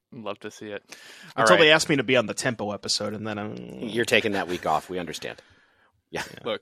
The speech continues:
Speaker 2: we, we've already explained Tempo. You can disagree with our takes or, or not, but we've solved it.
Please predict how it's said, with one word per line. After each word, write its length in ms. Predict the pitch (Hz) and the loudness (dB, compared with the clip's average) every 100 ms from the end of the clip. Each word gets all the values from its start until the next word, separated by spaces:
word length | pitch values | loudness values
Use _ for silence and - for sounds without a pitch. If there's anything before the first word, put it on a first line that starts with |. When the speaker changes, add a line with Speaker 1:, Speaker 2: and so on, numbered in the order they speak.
| _ | _
Speaker 2:
we, 180 | 143 151 | -8 -8
we've 200 | 151 196 | -6 0
already 260 | 180 147 123 | 2 2 2
explained 360 | - 101 95 | -4 -8 -8
Tempo. 380 | - 95 - 101 | -6 -8 -4 -4
You 160 | 110 139 | -4 -4
can 120 | 151 | -4
disagree 460 | 131 - 110 104 | -4 -4 -4 -2
with 140 | 107 104 | -2 -2
our 120 | 98 | -4
takes 380 | - 104 101 - | -2 -4 -4 -8
or, 220 | 104 101 _ _ - | -10 -12 _ _ -16
or 140 | 113 | -8
not, 340 | 107 101 98 98 | -6 -4 -6 -8
but 220 | - 95 - - | -8 -8 -10 -12
we've 220 | 127 120 | -12 -8
solved 320 | - 104 107 | -2 -2 -2
it. 160 | 95 | -8